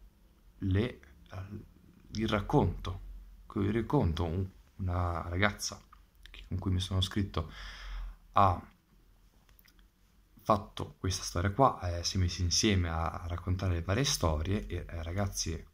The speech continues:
oltre che essere raccapriccianti, fanno rifle-, fa-, fanno vo-, fanno venire da vomitare,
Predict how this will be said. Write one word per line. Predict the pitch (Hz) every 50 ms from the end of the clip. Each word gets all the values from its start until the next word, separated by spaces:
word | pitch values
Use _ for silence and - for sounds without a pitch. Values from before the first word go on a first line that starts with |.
| _ -
oltre | 101 104 113 - 123
che | 101 95
essere | 87 82 - 90 87
raccapriccianti, | 87 90 85 78 - 85 80 - - 90 82 78 78 76 - 80 78 76 76 - _ _ _ _ _ - - _ _ _ _ _ _ _ _ _ _ _ _ _ _ _ _ _ - - - - - -
fanno | - - - 80 82 104 113
rifle-, | 98 80 - 98 87 - -
fa-, | - - 95 82
fanno | 80 - 95 90 95 117 135 135
vo-, | 123 117 - - 98 95 92 90 90 90 92
fanno | - 92 90
venire | 82 85 98 120
da | 127
vomitare, | 107 101 87 85 80 80 73 73 76 78 80